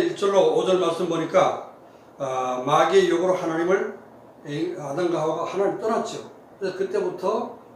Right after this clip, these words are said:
모든 고통과 모든 저주가 다 닥치게 되고 이 하나님 주시는 엄청난 그 근본적인 힘을 다 잃어버렸습니다.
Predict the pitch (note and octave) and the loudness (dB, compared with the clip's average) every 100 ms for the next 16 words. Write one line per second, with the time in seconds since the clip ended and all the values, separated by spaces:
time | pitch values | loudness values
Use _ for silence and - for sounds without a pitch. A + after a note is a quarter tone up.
0 | - D3 D#3 D3+ C3+ C#3 - D3 C#3+ C#3+ | -14 -8 -4 -4 -6 -10 -10 -6 -2 0
1 | B2 - - - - - C3+ C#3 D3 C#3 | -2 -6 -14 -20 -20 -20 -10 -6 -4 -4
2 | C3 C#3 C#3 C#3 - - - - - D3+ | -6 -8 -6 -6 -6 -12 -16 -18 -14 -10
3 | C3 B2 D3+ A3 - - - - - - | -10 -8 -6 -8 -10 -20 -20 -20 -20 -12
4 | F3+ G3 F3+ E3+ E3+ E3+ - D3+ E3+ - | 0 2 2 -2 -4 -4 -6 -6 -6 -6
5 | - - - - D#3+ F3+ - F3+ F3+ F#3 | -10 -20 -20 -16 -10 -8 -6 -4 0 0
6 | - D#3 - C3+ C3+ C3+ C3+ B2+ E3+ - | 0 -4 -6 -8 -8 -8 -8 -4 -4 -6
7 | - - A2+ E3 F3+ - - - | -10 -14 -8 -6 -6 -8 -14 -20